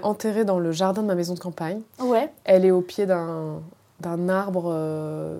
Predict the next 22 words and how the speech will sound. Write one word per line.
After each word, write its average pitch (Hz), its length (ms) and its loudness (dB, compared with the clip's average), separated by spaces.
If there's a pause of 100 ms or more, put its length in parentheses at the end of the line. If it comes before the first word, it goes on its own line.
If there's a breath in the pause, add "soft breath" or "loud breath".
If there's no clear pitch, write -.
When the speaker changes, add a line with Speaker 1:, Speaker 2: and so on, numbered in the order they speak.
Speaker 1:
je - 80 -16
crois 180 120 -18
que - 60 -16
c'est - 80 -20
une - 60 -16
sorte 185 140 -2
de 175 80 -2
cerisier, 160 680 -8
qui - 100 -18
fait 175 100 -8
plein 190 200 -4
de 190 80 -6
fleurs 190 260 -4
au 175 40 -2
printemps. 180 480 -10 (680 loud breath)
Et, 165 180 -8
euh, 151 320 -8
c'est 185 160 -4
son 165 220 -6
arbre, 156 260 -4
du 151 140 -8
coup. 175 280 -6